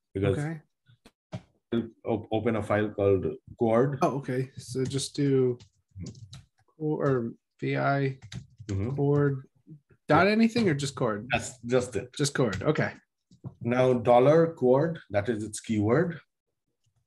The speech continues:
Speaker 1: Enter. Then zero zero zero with spaces, sorry. Like these are the X Y Z coordinates.
Speaker 2: Oh, cool. Okay, got it.
Speaker 1: Uh,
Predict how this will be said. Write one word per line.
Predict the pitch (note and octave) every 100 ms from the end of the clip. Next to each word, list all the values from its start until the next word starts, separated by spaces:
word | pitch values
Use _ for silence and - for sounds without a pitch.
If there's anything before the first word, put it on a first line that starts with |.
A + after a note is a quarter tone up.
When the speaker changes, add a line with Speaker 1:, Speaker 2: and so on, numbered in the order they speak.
| _ _ _ _ _ _ _ _ _ _ _ _ _ _ -
Speaker 1:
Enter. | G#2 G2+ C3 D#3 D#3+ _ _ _ _ _ _ _ _ _ _ _ _ _
Then | F#2+ G2+ G2+ G2+ F2+
zero | F#2+ A#2+ B2 A#2+
zero | G#2+ A#2 A2 G2+
zero | G2+ A2 A2+ A2 - _ _ _ _ _ _ _ _ _ _ _ _ _ _ _ _ _ -
with | B2 A2+ A#2
spaces, | - A2+ D#2+ E2+ -
sorry. | - - _ _ - - -
Like | G#2+ G2+ F#2+
these | A2
are | A#2
the | A#2+
X | A#2+ -
Y | A2+ G#2+
Z | G2+ F#2+
coordinates. | G2 F2 D2+ -
Speaker 2:
Oh, | B3+ A#3
cool. | - C#4+ E3 D3+
Okay, | D#3 D#3
got | D#3 E3 E3
it. | B2 - - - _ _
Speaker 1:
Uh, | -